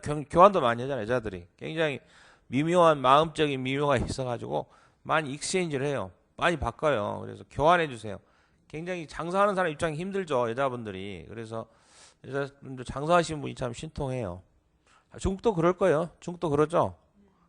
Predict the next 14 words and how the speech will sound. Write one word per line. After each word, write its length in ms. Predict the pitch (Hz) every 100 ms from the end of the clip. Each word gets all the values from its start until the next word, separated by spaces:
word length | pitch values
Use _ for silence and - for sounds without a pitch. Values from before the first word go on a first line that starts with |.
| _ -
예, 80 |
물건 540 | 110 135 151 151 127 95 _ _ _ _ _ _ _
돈은 220 | 160 160
안 160 | 127 135
되면 280 | 143 147 127
돈으로 640 | 190 208 185 170 170 113 - _ _
그냥 180 | 170 170
돌려주세요. 840 | - 175 180 139 151 123 110 107 _ _ _ _ -
근데 300 | 143 147 143
이제 340 | 135 135 123 - _ _ _ _ _ _ _ _ _ _ _
그, 100 | - 139 _ _ -
그 120 | 135 -
규정이 380 | 156 160 240 185
있어요. 480 | 107 123 92 87